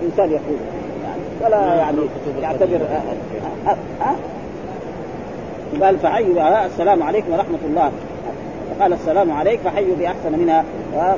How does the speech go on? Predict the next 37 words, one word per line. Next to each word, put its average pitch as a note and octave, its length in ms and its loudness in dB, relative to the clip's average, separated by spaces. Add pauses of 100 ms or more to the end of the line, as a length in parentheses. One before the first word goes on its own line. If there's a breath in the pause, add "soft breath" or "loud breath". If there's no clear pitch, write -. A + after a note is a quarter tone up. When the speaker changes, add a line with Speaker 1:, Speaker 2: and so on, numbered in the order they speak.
Speaker 1:
فلو E3+ 220 2
زاد G#3 160 4
المت-، E3 500 0
"ورحمة F3+ 280 2 (120)
الله"، G#3+ 160 4
استحب - 420 -4
له E3 140 4
أن D#3 160 0
يزاد G3+ 200 2
"وبركاته". D#3 600 2 (340)
فلو E3+ 220 2
زاد G#3 180 6
"وبركاته"، F3 580 2
فهل F3 260 0
تشرع G3+ 220 -2
له E3+ 120 0
الزيادة D#3+ 380 0
في E3 80 -4
الرد؟ F#3+ 240 0
كذلك G#3 360 2
لو E3+ 60 2 (120)
زاد G3 160 4
المبتدئ E3+ 420 0
على D#3 200 0
"بركاته"، - 460 -2
لا، D3 80 0 (180)
ما G#3 200 0
فيها. E3+ 220 2 (680)
"السلام F#3 300 0
عليكم"، F#3+ 420 0 (120)
وإذا E3 180 2
قال G3 240 0
يقول: F#3 220 0
"وعليكم F3 500 0
السلام G3 320 0
ورحمة F3 280 0 (100)
الله". C3+ 160 -2